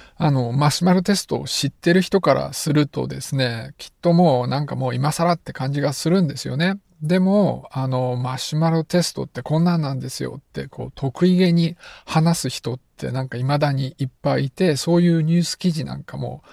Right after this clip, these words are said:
未だにありますよね。だからもうなんか今更もういいよって思われちゃうんじゃないかと思って、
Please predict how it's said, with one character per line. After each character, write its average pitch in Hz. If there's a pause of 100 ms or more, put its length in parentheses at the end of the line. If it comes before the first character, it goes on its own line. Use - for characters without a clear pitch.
(240)
未 147
だ 175
に 165
あ 139
り 151
ま 175
す -
よ 120
ね。 127 (260)
だ 139
か 123
ら 127
も 135
う -
な 156
ん -
か -
今 143
更 175
も 170
う 180
い 208
い -
よ 151
っ - (120)
て 127
思 151
わ 175
れ 180
ち 170
ゃ 170
う 165
ん -
じ 170
ゃ -
な 175
い 170
か 170
と 175
思 175
っ 170
て、 214